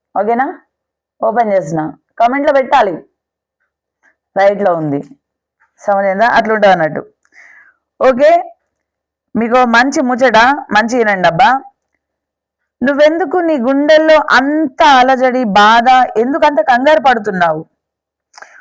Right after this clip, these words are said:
ఒడిదుడుకులు తట్టుకొని నిల-, నిలబడడం నీకు అలవాటే కదా. ఇంకొన్నాళ్ళు ధైర్యంగా నిలబడు, మరికొంచెం ధైర్యం తెచ్చుకొని అడుగు ముందు అడుగు వెయ్యు.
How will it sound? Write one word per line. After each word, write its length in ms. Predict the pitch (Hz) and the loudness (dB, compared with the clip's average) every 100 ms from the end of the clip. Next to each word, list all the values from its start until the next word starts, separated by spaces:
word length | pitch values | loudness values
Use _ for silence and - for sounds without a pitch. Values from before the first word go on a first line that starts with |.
| _ _ 208 | _ _ -4
ఒడిదుడుకులు 640 | 233 269 294 294 311 302 | -2 -2 -4 -4 -4 -2
తట్టుకొని 680 | 277 262 - 294 285 277 254 | 0 -2 -2 -2 0 0 0
నిల-, 260 | 220 220 202 | -2 -2 -2
నిలబడడం 760 | 220 247 262 262 233 247 294 - | -2 0 2 2 2 2 0 -6
నీకు 220 | 208 240 | -4 2
అలవాటే 380 | 214 226 277 285 | 4 4 4 2
కదా. 540 | 254 180 196 208 165 165 _ _ _ _ _ _ | 0 4 4 4 2 -4 _ _ _ _ _ _
ఇంకొన్నాళ్ళు 680 | 262 311 285 339 320 320 320 | -4 -2 2 2 2 0 2
ధైర్యంగా 460 | 247 247 294 330 339 | 2 2 4 2 2
నిలబడు, 540 | 320 311 285 277 294 - _ _ - | 2 2 2 0 -4 -12 _ _ -8
మరికొంచెం 640 | 185 208 285 320 320 330 285 | 0 2 2 0 0 0 2
ధైర్యం 400 | 302 240 294 302 | 4 4 2 0
తెచ్చుకొని 640 | 254 233 - 247 277 311 339 202 | -2 -4 -6 -2 0 -2 -4 0
అడుగు 280 | 220 262 | 0 0
ముందు 300 | 277 254 262 | -4 -4 -2
అడుగు 320 | 277 240 262 269 | 2 2 0 -2
వెయ్యు. 380 | 262 240 240 | -2 -2 -6